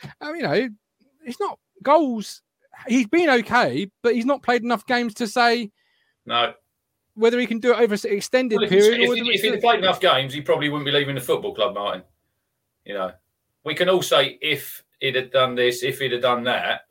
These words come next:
Speaker 2: but he didn't. You know, if buts and maybes, you know, we live in the world of facts, don't we?
Speaker 1: To be fair, if Cook had stayed, Hawks, we, we, we would have had those limbs, as we would have stayed up and safe. <laughs>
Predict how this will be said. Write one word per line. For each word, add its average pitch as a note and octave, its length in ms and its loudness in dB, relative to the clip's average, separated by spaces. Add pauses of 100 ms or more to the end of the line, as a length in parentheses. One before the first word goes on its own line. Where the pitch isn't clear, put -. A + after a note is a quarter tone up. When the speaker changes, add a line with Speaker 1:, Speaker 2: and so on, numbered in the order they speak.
(120)
Speaker 2:
but - 100 -4
he D3 60 -6
didn't. F#3 320 -4 (1120)
You G#2+ 80 -10
know, B2 260 0
if F3+ 200 0
buts - 260 0
and D#3 100 -10
maybes, B2 640 0
you A#2+ 100 -6
know, B2+ 220 2
we C#3+ 140 -4
live C#3+ 180 0
in C3+ 100 -2
the C3+ 100 0
world C3 220 6
of B2 120 -6
facts, - 400 -2
don't A#2+ 180 -6
we? G#2 160 -8 (1400)
Speaker 1:
To - 60 -20
be E3+ 80 4
fair, F3+ 260 2
if E3 100 0
Cook F3 140 -4
had F#3 80 0
stayed, D3 460 0 (140)
Hawks, - 280 -6
we, F3 60 -2
we, E3+ 160 -4 (140)
we F3+ 160 -2
would E3 100 2
have D3 80 -4
had E3+ 140 0
those A#2 220 -6
limbs, C#3 440 -8 (120)
as C3+ 120 -6
we D3+ 60 0
would D3+ 40 0
have C#3+ 100 0
stayed D#3 300 2
up D#3+ 220 -2
and D3 100 -10
safe. D3 340 -8 (1400)
<laughs> - 540 -18